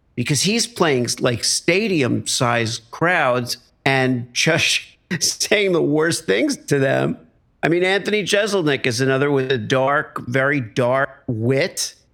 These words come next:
and you know it's coming. You just don't know exactly how. He's gonna say something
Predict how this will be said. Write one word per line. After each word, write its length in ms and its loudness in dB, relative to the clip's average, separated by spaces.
and 200 2
you 120 2
know 380 2
it's 180 -4
coming. 480 0
You 140 0
just 380 -2
don't 260 0
know 180 2
exactly 560 -2
how. 320 0
He's 180 -2
gonna 340 0
say 240 0
something 920 -2